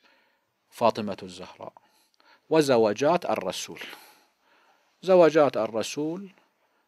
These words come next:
يرثن منه الثمن، لأن الميت إذا كان له ولد فلزوجته أو لزوجاته الثمن، إذا وحدة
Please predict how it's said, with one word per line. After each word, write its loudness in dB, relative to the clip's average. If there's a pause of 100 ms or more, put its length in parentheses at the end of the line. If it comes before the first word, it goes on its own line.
(100)
يرثن 2
منه -4
الثمن، 2 (1200)
لأن -6
الميت -6 (240)
إذا -4
كان -4
له -6
ولد -4 (720)
فلزوجته -4 (100)
أو 2
لزوجاته 0
الثمن، -6 (120)
إذا -4
وحدة -2